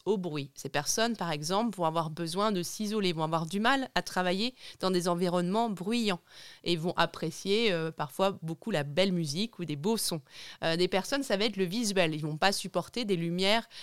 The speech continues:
intenses et fortes parce qu'ils vont ressentir la m-, lumière plus fortement. Et donc, au démarrage, déjà, prendre conscience de son hypersensibilité, c'est important, et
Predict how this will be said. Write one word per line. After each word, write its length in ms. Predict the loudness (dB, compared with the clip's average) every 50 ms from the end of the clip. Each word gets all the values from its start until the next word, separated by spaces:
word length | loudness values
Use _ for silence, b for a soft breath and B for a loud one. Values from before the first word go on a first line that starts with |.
| B B
intenses 560 | -2 0 0 0 0 0 0 0 0 -2 -4 -4 -4
et 80 | -4
fortes 320 | -4 0 2 0 0 0 0
parce 160 | -6 -6 -6
qu'ils 160 | -6 -8 -4 -2
vont 140 | -2 -2
ressentir 560 | 0 0 0 -2 -2 -4 -4 -4 -2 -2 0 0
la 80 | 0
m-, 180 | 0 -2 -4 -4
lumière 540 | -4 -4 -4 -4 0 0 0 0 -2 -6 _ -16
plus 200 | -6 -4 -4 -2
fortement. 540 | -2 -2 -2 -2 -2 -4 -6 -4 -4 -4 -8 B B B B B B B B B
Et 20 | 0
donc, 300 | 0 0 0 0 -6 -16 -16 _ -2
au 120 | -2 0 2
démarrage, 540 | 2 2 4 4 4 4 4 4 2 2
déjà, 300 | 0 -2 -2 0 0 -2
prendre 380 | -2 -4 -6 0 0 0 0 0
conscience 500 | -2 -2 -2 -2 -2 0 0 0 0 0
de 80 | -2 -6
son 220 | -4 -2 -2 -2
hypersensibilité, 1000 | 0 0 0 0 0 0 -4 -4 -4 -6 -8 -8 -8 -8 -8 -8 -4 -4 -4 -4
c'est 160 | -4 -4 -4
important, 640 | -4 -4 -2 -4 -4 -4 -4 -6 -4 -4 -4 -4 B B B B B B B B B 2
et 220 | 4 6 6 6